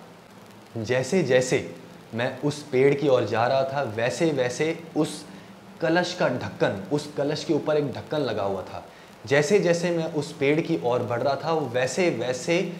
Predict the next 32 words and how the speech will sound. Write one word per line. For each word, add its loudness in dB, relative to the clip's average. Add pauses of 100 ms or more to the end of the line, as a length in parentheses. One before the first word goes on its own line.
(300)
उस 4
कलश 0
का 2
ढक्कन -2
अपने -2
आप 0
खुल 2
रहा -2
था। -12 (300)
मैं -2
ये 4
सब -8
चीज़ें -2 (360)
होते 2
हुए 2
देख -4
रहा -6
था -14 (140)
और -4
जैसे -2
ही 0 (600)
मैं -2
उस -2
पेड़ 2
के 0
पास -2
पहुंच -4
गया, -2 (220)
उस -4 (220)
कलश 0
का -4
ढक्कन -6